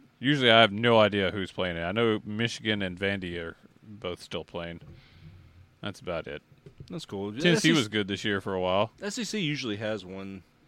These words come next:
Speaker 2: up around in the top
Speaker 1: Yeah,
Speaker 2: somewhere.
Speaker 1: Florida's usually good, too.
Speaker 2: Yeah.
Speaker 1: Tennessee used to be real good, and then they sucked for a real long time. Then they were suddenly good this year, and at least made, like, the opening rounds, which
Speaker 2: Yeah.
Speaker 1: they hadn't done in, like,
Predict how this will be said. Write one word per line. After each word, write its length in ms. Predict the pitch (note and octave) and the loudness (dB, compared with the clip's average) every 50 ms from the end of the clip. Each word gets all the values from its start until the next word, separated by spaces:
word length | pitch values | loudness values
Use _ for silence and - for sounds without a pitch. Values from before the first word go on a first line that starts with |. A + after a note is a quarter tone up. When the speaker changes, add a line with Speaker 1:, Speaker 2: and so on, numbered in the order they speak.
| _ | _
Speaker 2:
up 120 | - G2+ - | -18 -16 -14
around 320 | G2 F#2+ G2 G2 G2 G2 F#2+ | -12 -12 -10 -10 -10 -10 -12
in 100 | F#2+ F#2+ | -12 -12
the 60 | F#2 | -14
top 280 | - - G#2+ G2+ G2 G2 | -12 -12 -10 -10 -6 -2
Speaker 1:
Yeah, 80 | A2 | -2
Speaker 2:
somewhere. 60 | G#2+ A2 | -2 0
Speaker 1:
Florida's 400 | - F#3 G#3+ G3+ D3+ B2 G#2+ A#2+ | 4 6 6 6 6 4 2 2
usually 260 | B2 A2 G2+ G2+ G2 | 0 0 0 0 0
good, 180 | G2 G2 F#2 | 0 -2 -2
too. 300 | - - A#2 A2+ G2 F2+ E2+ - - - - | -2 -2 -2 0 0 -2 -4 -6 -14 -10 -6
Speaker 2:
Yeah. 240 | A2 G#2 G2 F#2+ G2 - _ _ _ _ _ - | -6 -4 -4 -6 -10 -14 _ _ _ _ _ 0
Speaker 1:
Tennessee 300 | - F#3+ G#3 F#3+ F3+ F#3+ | 2 4 4 4 4 2
used 180 | F#3+ F#3 E3+ - | 2 2 2 0
to 60 | - | -2
be 40 | A#2+ | -2
real 200 | G2+ A2+ D3 D3 | 2 2 2 2
good, 400 | B2 G#2 G#2 G2+ G2 G2 G2 F#2+ - | 2 2 2 4 4 4 2 0 -2
and 200 | - G#2+ G#2 G#2+ | -4 -4 -4 -4
then 140 | G#2+ A2 | -4 -2
they 120 | G#2+ G#2 G2 | -2 -2 -2
sucked 280 | - - C#3 B2+ - | 2 2 2 2 2
for 100 | - A2+ G2 | 0 -2 -2
a 40 | F#2+ | 2
real 180 | A2+ D3 D3 | 4 4 6
long 200 | C#3 B2+ A2+ G#2+ | 6 4 4 2
time. 340 | - A#2 G#2+ G#2 G#2 G2+ G2 | 2 0 2 2 2 2 0
Then 140 | G#2 G2+ G2+ | -2 -2 0
they 120 | G#2+ G#2+ | 0 2
were 120 | G#2 G#2+ G#2+ | 2 0 0
suddenly 340 | - C#3 B2+ A#2 A#2 A2 | 0 0 0 2 0 -4
good 220 | G2 - G#2+ G2 F2+ | -2 -2 -4 -4 -2
this 200 | F#2+ F2 - - | -4 -6 -6 -6
year, 240 | F2+ E2 E2 E2 A2 - - _ _ _ _ _ | -6 -6 -6 -8 -10 -12 -16 _ _ _ _ _
and 400 | - G2 G2 F#2 F#2+ F#2+ F#2 - - | -8 -6 -4 -4 -4 -4 -6 -8 -6
at 120 | G2+ G2+ | -4 -2
least 240 | G#2 G#2 G2+ - - | -2 -2 -4 -4 -4
made, 240 | A2 G#2+ G2+ G2 G2 | -2 0 0 2 2
like, 160 | G2+ G2 - | 0 0 0
the 80 | - F2 | -2 -4
opening 360 | D#2+ F#2+ F#2 - F#2 F2+ F2 | -4 -4 -4 -6 -6 -6 -4
rounds, 520 | F2+ F2+ F#2 F2+ F2+ F2+ F2 - - - _ _ _ _ _ _ | -4 -4 -4 -4 -4 -6 -10 -12 -14 -16 _ _ _ _ _ _
which 160 | - A2 G#2 G2 | -8 -6 -6 -4
Speaker 2:
Yeah. 40 | |
Speaker 1:
they 160 | F#2+ F#2+ F#2+ F#2 | -2 -2 0 0
hadn't 180 | G2 F2+ F2 | -2 -2 -4
done 180 | F2 F#2 F#2 F2+ | -4 -4 -4 -4
in, 120 | F2 E2+ | -6 -8
like, 180 | F2 F2 E2 | -8 -8 -10